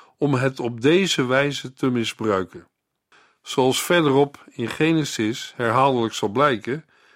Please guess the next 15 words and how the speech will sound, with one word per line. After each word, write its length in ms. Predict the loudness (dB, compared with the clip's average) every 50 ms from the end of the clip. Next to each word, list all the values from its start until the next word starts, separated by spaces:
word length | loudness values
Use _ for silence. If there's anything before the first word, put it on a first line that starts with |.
| _ _ _
is 220 | _ -4 -4 -2
de 120 | -4 -4 -4
voortplanting 880 | 0 2 2 4 4 2 0 0 0 2 2 0 -2 -4 -4 -2 -2
niet 180 | -2 -4 -4
vanzelfsprekend, 1040 | -4 -4 -4 -2 -2 -2 -2 -2 -4 -4 -4 -2 -2 -2 -2 -6 -10 -12 -14 -16 _ _ _ _ _ _ _ _ _ _ _ _ _
maar 160 | -2 0 2
afhankelijk 640 | 2 0 0 0 0 2 2 2 2 0 0 0 0
van 220 | -2 -4 -4 -4 -4
Gods 320 | -4 -6 -6 -6 -6 -4
zegen. 500 | -2 0 0 0 -2 -4 -8 -14 -18 -20 _ _ _ _ _ _ _ _ _ _ _ _ _ _ _ _ _ _ _
Seksualiteit 1120 | _ -4 -4 -4 -4 -4 -6 -4 0 0 2 2 0 -2 -6 -4 -2 0 0 0 -2 -4 -4
behoort 600 | -4 -2 2 2 4 4 4 4 0 -4 -12 -20 _ _ _ _ _ _ _ _ _
bij 180 | -4 0 0 0
het 140 | 0 0 -2
goede 460 | -2 -2 -2 0 0 -2 -2 -4